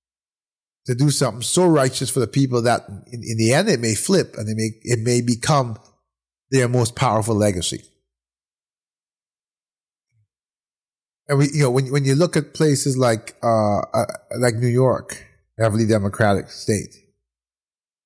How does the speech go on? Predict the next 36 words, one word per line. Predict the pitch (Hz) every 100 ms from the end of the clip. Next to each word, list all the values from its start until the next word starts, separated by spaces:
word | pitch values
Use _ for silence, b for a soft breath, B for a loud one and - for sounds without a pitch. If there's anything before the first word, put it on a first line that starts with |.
| _ _ _
and | 113 110
what's | 127 127
going | 131 120
on | 123 117
right | 113 110
now | 113 113
in | 107
New |
York, | 110 110 107
and | 104
I'm, | 101
I'm, | 113 110
I'm | 107 104
switching | - 151 139 147
a | 127
little | 117 113
gears | 123 131 117
a |
little | 117 113
bit | 98
here | 113 110
'cause | 113 107
what | 104 -
came | 139 131
to | 135
mind | 113 110 110 104
too | - 110
in | 104
this | 104 -
whole | 110
political | 107 107 101 104
situation | 104 101 107 101 107
is | 101 92
the | 101 - _ _ _ _ _ _
vaccine | 117 107 - 127 107
mandates. | 107 98 82 - - -